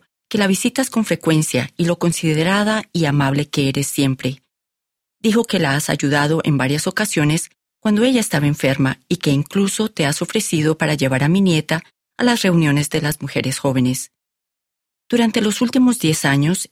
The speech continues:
ella, mi hijo y su familia han vivido a cientos de kilómetros de distancia de nosotros.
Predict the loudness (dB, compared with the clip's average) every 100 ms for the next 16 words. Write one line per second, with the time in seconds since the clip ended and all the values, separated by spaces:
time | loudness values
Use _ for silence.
0 | -2 -2 0 -4 0 2 2 0 -2 -4
1 | -2 0 0 0 -2 -4 _ _ _ _
2 | 2 2 2 2 2 0 -4 -8 -6 -2
3 | -2 0 -4 -4 -2 0 0 -2 -6 -4
4 | -2 -2 -2 -2 0 0 0 0 0 -2
5 | -2 -6 -6 -10